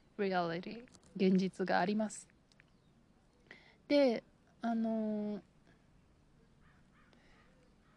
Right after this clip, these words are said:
本当に政治と経済がちゃんとこう分かれないと、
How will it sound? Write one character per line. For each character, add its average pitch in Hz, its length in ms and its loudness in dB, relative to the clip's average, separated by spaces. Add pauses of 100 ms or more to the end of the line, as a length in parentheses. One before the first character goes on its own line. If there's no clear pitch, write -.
(1700)
本 233 140 -2
当 220 180 0
に 208 280 -4 (1700)
政 226 160 0
治 240 140 -2
と 254 200 2 (1000)
経 302 260 2
済 233 200 2
が 185 120 0
ち - 160 -10
ゃ 214 80 -4
ん 208 80 -4
と 214 100 -8
こ 202 300 -6
う 185 40 -4
分 190 160 0
か 233 100 2
れ 247 100 4
な 233 140 0
い 190 80 0
と、 - 260 -8